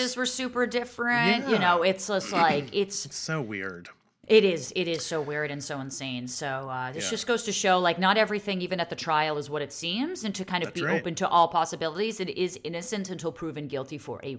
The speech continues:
Speaker 2: reason. We do not have
Speaker 1: That's
Speaker 2: to
Speaker 1: right.
Speaker 2: prove innocence. We have to prove guilt in the court of
Speaker 1: There you
Speaker 2: law
Speaker 1: go.
Speaker 2: behind a reasonable doubt. Uh, but with that being
Speaker 1: <laughs>
Speaker 2: said, thank you so much for listening to this week's case.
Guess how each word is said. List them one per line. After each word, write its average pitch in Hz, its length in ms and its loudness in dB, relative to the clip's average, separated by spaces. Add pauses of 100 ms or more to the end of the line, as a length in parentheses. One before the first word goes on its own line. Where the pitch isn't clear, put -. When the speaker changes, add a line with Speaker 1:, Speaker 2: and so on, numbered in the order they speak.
(100)
Speaker 2:
reason. - 480 -20
We 147 100 -10
do 139 120 -8
not 143 200 -2
have 143 80 -4
Speaker 1:
That's 139 100 -6
Speaker 2:
to 135 80 -6
Speaker 1:
right. 98 120 -2
Speaker 2:
prove 160 140 -2
innocence. 202 580 0
We 151 120 -10
have 143 140 -4
to 147 60 -10
prove 107 340 -14
guilt - 380 -12
in - 60 -12
the - 80 -12
court - 220 -16
of - 20 -16
Speaker 1:
There 101 120 -2
you 101 60 0
Speaker 2:
law 98 120 0
Speaker 1:
go. 143 80 -2
Speaker 2:
behind 175 440 4 (200)
a 180 80 -2
reasonable 123 640 -8
doubt. 123 340 -4 (380)
Uh, 185 180 12
but 202 160 4
with 247 160 6
that 233 180 6
being 220 220 0
Speaker 1:
<laughs> - 0 -
Speaker 2:
said, 233 380 6
thank 262 200 4
you 262 60 0
so 247 220 2
much 240 180 2
for 233 80 -2
listening 220 320 -2
to 208 80 -4
this 185 220 -4
week's - 240 -6
case. 240 420 2